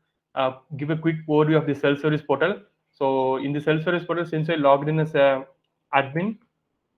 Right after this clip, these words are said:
I just want to select a company. So once I select a company, like, is a customer,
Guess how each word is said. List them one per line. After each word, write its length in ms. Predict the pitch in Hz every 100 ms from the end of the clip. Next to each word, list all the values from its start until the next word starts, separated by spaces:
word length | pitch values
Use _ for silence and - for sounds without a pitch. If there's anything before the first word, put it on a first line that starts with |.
| _ 135
I 60 |
just 180 | 147 151
want 180 | 151 151
to 60 | 156
select 360 | 147 139 139
a 60 | 143
company. 640 | 135 127 143 151 202 - _ _ _ _ _ _ _ _ _ _ _ 156
So 100 | 143
once 260 | 139 151
I 60 | 185
select 260 | 165 165
a 140 | 165 -
company, 380 | 131 131 151 151
like, 260 | 143 - -
is 160 | 131
a 40 | 147
customer, 540 | 127 - 143 165 -